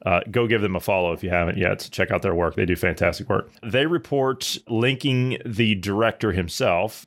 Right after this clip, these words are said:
allergy and infectious diseases director, that'd be Anthony Fauci, to, uh, gain-of-function research at the Wuhan Institute of Virology, believed by many to be the source of covid nineteen, despite his ins-, insistence otherwise.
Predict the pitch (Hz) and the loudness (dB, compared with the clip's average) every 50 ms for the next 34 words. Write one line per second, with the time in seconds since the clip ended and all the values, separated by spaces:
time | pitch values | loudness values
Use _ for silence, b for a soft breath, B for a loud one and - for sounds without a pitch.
0 | _ _ - 107 98 95 90 - 107 104 87 80 - 92 80 - 82 - 98 90 | _ _ 0 0 2 2 0 0 -2 -2 -2 0 0 0 0 0 -6 -4 -4 0
1 | 85 104 95 80 80 78 85 82 80 - 98 90 85 76 - - - - - 92 | 2 2 2 0 -2 -2 -2 -2 0 2 2 2 2 2 0 -2 -2 0 -2 -2
2 | 82 - 95 95 104 98 92 - - 87 - - - - - - 147 139 123 117 | -2 -2 -4 0 2 2 2 2 -2 -6 -8 -10 -20 -16 -8 -2 0 0 2 2
3 | 110 104 - - - 135 113 - 151 160 165 147 120 - - 160 147 - - 104 | 2 0 0 -4 -10 -8 0 2 2 2 2 0 0 0 0 0 0 0 -2 -4
4 | 98 101 104 104 - - 107 110 107 - 120 104 90 104 101 110 104 90 95 98 | -2 0 0 0 2 2 0 0 2 2 0 0 0 0 0 0 0 2 2 0
5 | 95 95 95 - - - 101 90 87 82 87 90 107 123 110 90 - - 104 123 | 2 2 0 -2 0 0 0 0 0 -2 -2 0 2 2 2 0 0 -2 -4 -4
6 | B B B 117 104 131 123 120 151 196 220 180 135 139 160 139 131 123 135 185 | B B B -4 0 0 2 2 2 0 -2 -4 -2 0 0 0 0 0 0 0
7 | 202 190 175 - - - - - 185 208 180 - - - 233 294 302 - - 107 | 0 0 0 -2 -2 -4 0 0 0 0 0 -2 0 0 2 0 0 2 0 -2
8 | 90 - 98 85 76 87 80 82 85 87 - - - 98 104 123 156 - - 123 | 0 2 2 2 2 0 0 0 0 -2 -2 0 2 2 2 2 2 -2 -2 0
9 | 104 117 113 - - - - 165 185 208 220 - _ _ - 113 123 131 127 127 | 2 2 2 0 0 -2 0 0 0 0 0 -4 _ _ -6 -2 2 2 2 2
10 | 117 107 107 - _ _ - 139 156 185 175 - - - 123 117 113 - - 220 | 0 -2 -4 -10 _ _ -2 0 0 2 0 -2 -2 -2 -2 -2 0 2 2 2
11 | 180 - - 113 104 - - 143 156 175 123 87 87 - - - | 2 2 -2 -4 -6 -2 0 0 2 2 2 0 0 -2 -4 -6